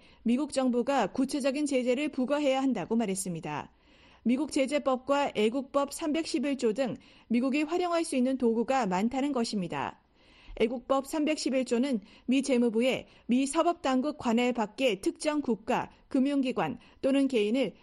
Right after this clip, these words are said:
자금 세탁 우려 대상으로 지정하고 특별 조치를 취할 수 있는 권한을 부여하고 있습니다. 특별 조치에는 보고 의무 개선에서 해당 기관과의 전면 거래 금지에 이르기까지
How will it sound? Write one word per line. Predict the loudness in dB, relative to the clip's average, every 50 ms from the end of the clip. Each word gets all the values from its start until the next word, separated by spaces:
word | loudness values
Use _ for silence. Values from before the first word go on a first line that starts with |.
| _ _
자금 | -2 0 2 2 2 2 0 0
세탁 | 0 0 0 0 0 -2 0 0
우려 | 0 0 2 2 2 2
대상으로 | 0 -2 0 0 2 2 2 2 2
지정하고 | 2 0 0 0 0 0 0 0 0 0 0 -2 -2 -8 -16 -20 -6 _
특별 | -4 -4 0 0 0 0 0
조치를 | -2 -4 -4 -2 -2 -2 -2
취할 | 0 0 0 0 0
수 | 0 0 0
있는 | 0 2 2 0 0
권한을 | 0 0 0 2 2 2 2 0 0 -2 -2
부여하고 | -2 0 0 0 0 0 0 0 0
있습니다. | 0 -2 -4 -4 -6 -6 -6 -6 -8 -8 -10 _ _ _ _ -20 -20 -20 -20 _ -4
특별 | -4 -4 0 0 0 0
조치에는 | 0 0 -2 0 0 2 2 2 2 0 0 0
보고 | 2 2 0 2 2 2 2 4 4
의무 | 4 2 2 2 2 0 2
개선에서 | 2 0 0 2 0 0 0 0 -2 -2 -2 -2 -2 -4 -8 -16 -20 -20 _ 0
해당 | 0 0 2 0 -2 -2
기관과의 | 0 0 2 2 2 2 2 0 0 0
전면 | -2 -2 0 2 2 2 2 0 0 0
거래 | 0 2 2 2 2 0
금지에 | 0 0 0 0 0 2 2 2
이르기까지 | 2 2 0 0 -2 -2 -2 -2 -2 -2 -2 -2 -4 -4